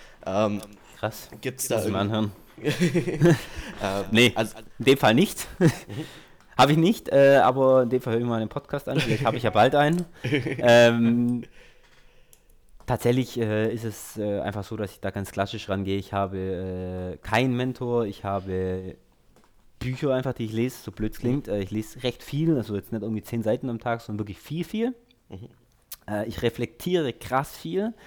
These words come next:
Speaker 2: Das heißt, in meinem Notizbuch, wie ich vorher schon gesagt hab, ich schreibe mir auch fast jeden Tag, also ich setz mir nachher hin, schreibe mir auf, was hab ich vom Dennis und was hab ich vom Simon gelernt.
Speaker 1: Mhm.
Speaker 2: Und, äh, das ist auch schon ein sehr großer Hebel für mich persönlich zumindest.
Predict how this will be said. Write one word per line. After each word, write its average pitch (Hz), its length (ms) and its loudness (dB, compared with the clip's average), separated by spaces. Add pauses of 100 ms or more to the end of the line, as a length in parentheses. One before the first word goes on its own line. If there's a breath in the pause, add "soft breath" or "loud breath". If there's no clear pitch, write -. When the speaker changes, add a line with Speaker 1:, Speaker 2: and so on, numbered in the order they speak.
(320 loud breath)
Speaker 2:
Das - 80 -18
heißt, 117 260 0
in 117 60 -2
meinem 110 220 0
Notizbuch, 135 440 -6
wie 123 40 -4
ich 120 60 -8
vorher 139 180 -2
schon 143 120 -10
gesagt - 280 -6
hab, 156 220 -2 (300 loud breath)
ich - 180 -10
schreibe 135 300 -4
mir - 80 -4
auch - 160 -6
fast - 400 -12
jeden 131 240 -2
Tag, 127 160 4
also 120 140 0
ich 104 40 -6
setz 120 180 -4
mir 117 80 -4
nachher 117 200 0
hin, 131 160 -2
schreibe 117 220 -6
mir 101 40 -4
auf, 113 140 -6
was 110 100 -8
hab 107 100 -2
ich 104 80 -6
vom 104 120 -6
Dennis 110 240 -2
und 104 60 -6
was 98 80 -6
hab 101 100 -2
ich 92 60 -10
vom 101 100 -8
Simon 147 240 -2
gelernt. 160 360 -2 (360 loud breath)
Speaker 1:
Mhm. 110 120 -18 (600 loud breath)
Speaker 2:
Und, 110 600 2
äh, 104 520 2
das 110 200 -6
ist - 120 -12
auch 123 160 -2
schon 127 240 -4
ein 104 40 -2
sehr 120 120 0
großer 110 280 -8
Hebel 113 140 -2
für 104 140 -8
mich 131 160 -6
persönlich 131 300 -8
zumindest. 131 440 -6